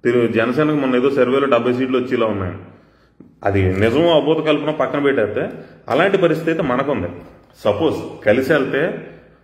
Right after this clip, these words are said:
గవర్నమెంట్ ఫామ్ అవుతుంది. గవర్నమెంట్ ఫామ్ అయినప్పుడు పవన్ కళ్యాణ్ గారు సీఎం అవుతాడు. సీఎం ఎత్తానంటేనే ఆయన చేస్తాడు. నాకు తెలిసినంత వరకు అయితే పక్కాగా చెప్తున్నాను, సీఎం ఎత్తానంటేనే ఆయన చేస్తాడు. లేదు విడివిడిగా వెళ్తాం,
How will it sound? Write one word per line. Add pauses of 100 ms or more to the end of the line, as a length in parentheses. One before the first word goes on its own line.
(100)
గవర్నమెంట్
ఫామ్
అవుతుంది.
గవర్నమెంట్
ఫామ్
అయినప్పుడు (240)
పవన్
కళ్యాణ్
గారు
సీఎం
అవుతాడు.
సీఎం
ఎత్తానంటేనే
ఆయన
చేస్తాడు.
నాకు
తెలిసినంత
వరకు
అయితే
పక్కాగా
చెప్తున్నాను,
సీఎం
ఎత్తానంటేనే (300)
ఆయన
చేస్తాడు. (460)
లేదు
విడివిడిగా
వెళ్తాం,